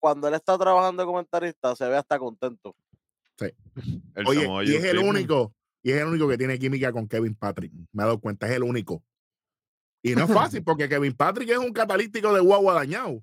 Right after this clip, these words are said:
Speaker 2: ¿entiendes?
Speaker 4: Tapao,
Speaker 2: Que
Speaker 4: tapao,
Speaker 2: no,
Speaker 4: que no,
Speaker 2: que no hay
Speaker 4: no
Speaker 2: más,
Speaker 4: hay break.
Speaker 2: papi, imagínate, que no pasa inspección, Never.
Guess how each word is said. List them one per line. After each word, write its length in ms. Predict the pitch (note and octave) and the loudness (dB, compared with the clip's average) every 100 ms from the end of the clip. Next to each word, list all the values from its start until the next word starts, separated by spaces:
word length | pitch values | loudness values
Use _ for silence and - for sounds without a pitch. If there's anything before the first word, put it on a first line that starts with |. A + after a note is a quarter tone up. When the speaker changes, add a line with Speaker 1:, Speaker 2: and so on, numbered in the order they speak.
| - | -8
Speaker 2:
¿entiendes? 500 | C#3+ G3 B3+ D3+ G#2 E3 D#3 - | -4 -2 -2 -2 -4 -6 -6 -6
Speaker 4:
Tapao, 320 | A#2+ E3 D#3+ | 0 0 0
Speaker 2:
Que 80 | C#3 | 0
Speaker 4:
tapao, 180 | C#3+ D#3 | 2 2
Speaker 2:
no, 40 | D#3 | 2
Speaker 4:
que 60 | |
no, 160 | D3 D#3+ | -2 -2
Speaker 2:
que 120 | C#3+ | -2
no 60 | C#3 | -2
hay 80 | |
Speaker 4:
no 40 | - | 0
Speaker 2:
más, 100 | F3+ | 0
Speaker 4:
hay 60 | D#3+ | 2
break. 120 | E3 B2+ | 2 2
Speaker 2:
papi, 120 | B3+ | 0
imagínate, 480 | E3+ D3 D#3+ D3+ B2+ | 0 0 0 -2 -2
que 60 | B2 | 0
no 140 | D3 D3+ | 0 0
pasa 180 | F3+ | -2
inspección, 480 | A3+ A#3 F#3+ F3 B3 | -2 -4 -2 -2 -2
Never. 320 | F#3 F3 A#2 | 0 0 -2